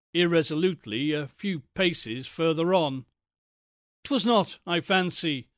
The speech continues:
merely a foolish apprehension of what the raw-bone butcher might think that prevented my going back to see if I could find Seaton's grave in the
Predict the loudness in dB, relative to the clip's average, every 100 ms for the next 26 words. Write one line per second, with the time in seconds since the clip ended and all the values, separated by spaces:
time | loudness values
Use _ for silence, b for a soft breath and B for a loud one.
0 | _ 0 2 4 4 2 2 -2 -6 -8
1 | 0 0 0 -2 -6 -8 -8 -6 -2 0
2 | 0 -4 -4 -4 -6 -6 -8 -10 _ -6
3 | -6 -8 -6 -2 -2 -4 -6 -6 -4 -4
4 | -8 -4 -4 -4 -4 -2 -2 -6 -10 -8
5 | -6 -6 -2 0 0 -4 -18 _ -8 -8
6 | -10 -8 -4 -6 -6 -8 -8 -6 -6 -8
7 | -10 -6 -4 -6 -4 -2 -2 -4 _ _
8 | -10 -6 -2 0 0 -4 -4 -6 -6 -10
9 | -4 -2 0 -4 -8 _ -12 -2 0 2
10 | 0 -2 -4 -4 4 6 6 2 -4 -4
11 | -4 -4 -6